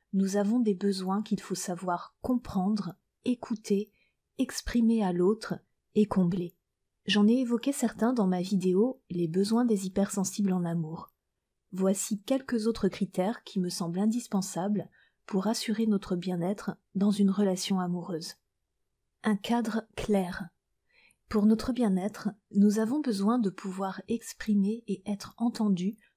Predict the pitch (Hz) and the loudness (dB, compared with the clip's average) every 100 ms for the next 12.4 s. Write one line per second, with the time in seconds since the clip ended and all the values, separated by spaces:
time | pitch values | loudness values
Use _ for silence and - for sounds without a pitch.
0 | - 196 196 208 - 170 214 208 196 175 | -2 2 4 2 -2 -2 0 0 -2 -2
1 | 170 165 - _ _ _ _ _ _ 185 | -2 -6 -12 _ _ _ _ _ _ -2
2 | 190 180 202 269 - 185 202 _ _ _ | 0 2 2 2 0 -2 -2 _ _ _
3 | - - 262 240 - 196 208 269 226 - | -6 0 2 2 4 6 6 4 0 -2
4 | 196 190 240 233 190 185 - 185 175 202 | 2 2 4 2 2 2 0 -4 0 0
5 | 202 214 - 214 196 180 180 185 294 - | 2 0 0 -2 -2 -2 2 2 2 0
6 | _ _ _ _ - - 170 180 - 226 | _ _ _ _ -10 -8 -4 -4 2 4
7 | 214 190 190 214 196 190 190 185 175 175 | 4 4 2 4 6 4 2 0 -2 -4
8 | - - 196 196 185 202 202 170 - - | -8 -4 -2 0 2 0 -2 -6 -8 -12
9 | - _ _ _ _ _ 196 202 208 233 | -16 _ _ _ _ _ 6 6 6 2
10 | 220 196 - 233 233 202 190 190 190 - | 2 -2 0 -4 0 2 2 0 -6 -4
11 | - 208 - - 214 208 202 208 214 180 | -2 -2 -2 -2 2 4 4 4 2 0
12 | - 180 175 | -2 -4 -2